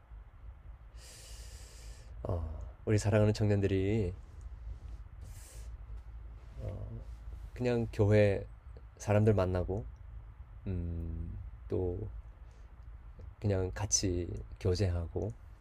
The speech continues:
시간 남으면 오고, <laughs> 시간 안 남으면 안 오고,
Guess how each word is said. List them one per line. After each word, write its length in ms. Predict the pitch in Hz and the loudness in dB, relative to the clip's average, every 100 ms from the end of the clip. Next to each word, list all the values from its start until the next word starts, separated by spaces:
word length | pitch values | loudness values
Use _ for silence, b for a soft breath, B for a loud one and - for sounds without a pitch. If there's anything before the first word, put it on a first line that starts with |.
| - - - B B B B B B B - - - - - - - | -16 -12 -12 B B B B B B B -16 -16 -20 -20 -18 -16 -16
시간 300 | - - 143 | -6 4 6
남으면 360 | 123 104 110 107 | 8 8 8 6
오고, 320 | 95 90 95 113 | 2 2 0 0
<laughs> 460 | - - 113 - - | 0 6 10 10 10
시간 340 | - 113 107 | 6 6 6
안 140 | 101 92 | 4 2
남으면 360 | 95 92 92 - | 2 2 0 0
안 160 | 90 | 2
오고, 260 | 90 87 | 2 0